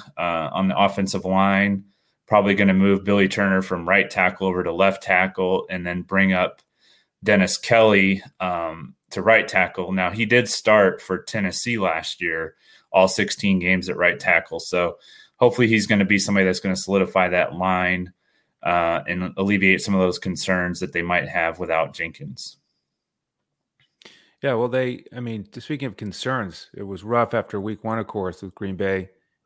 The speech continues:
Speaker 2: and that
Speaker 1: Yeah.
Speaker 2: dud, but they turned it around well, uh, against Detroit. So you got, you gotta love the momentum there. Um, and Aaron Jones, man, what a week.
Speaker 1: Oh, yeah.
Speaker 2: Uh, four touchdowns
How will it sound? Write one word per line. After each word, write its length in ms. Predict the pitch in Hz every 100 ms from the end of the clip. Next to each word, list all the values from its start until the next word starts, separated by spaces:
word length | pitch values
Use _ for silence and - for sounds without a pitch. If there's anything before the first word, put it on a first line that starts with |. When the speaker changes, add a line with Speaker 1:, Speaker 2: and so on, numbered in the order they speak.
| -
Speaker 2:
and 160 | 107
that 80 | 101
Speaker 1:
Yeah. 100 | 95
Speaker 2:
dud, 220 | 113 117
but 140 | 98 92
they 100 | 101
turned 400 | 101 - 131 123
it 60 |
around 460 | 113 110 104 98 80 _
well, 560 | 107 104 120 117 92 _ _ -
uh, 180 | 98
against 360 | 90 98 101 -
Detroit. 520 | 92 - 120 113 95
So 340 | - 101 95 - _ _ _ _ -
you 80 | 107
got, 140 | 117
you 80 | 107
gotta 160 | 120
love 220 | 113 113 98
the 60 |
momentum 580 | 101 95 104 123 123 95
there. 380 | 90 92 90 - _ -
Um, 420 | 92 87 87 87
and 140 | 92 -
Aaron 320 | 127 127 87
Jones, 340 | - 110 101 85
man, 220 | 92 90
what 200 | 107 143
a 80 | 92
week. 760 | 87 87 92 107 127 - - _ _ _ -
Speaker 1:
Oh, 200 | 87 90
yeah. 280 | 82 85
Speaker 2:
Uh, 180 | 87 85
four 360 | - - 131 143
touchdowns 880 | - 135 - - 143 151 147 -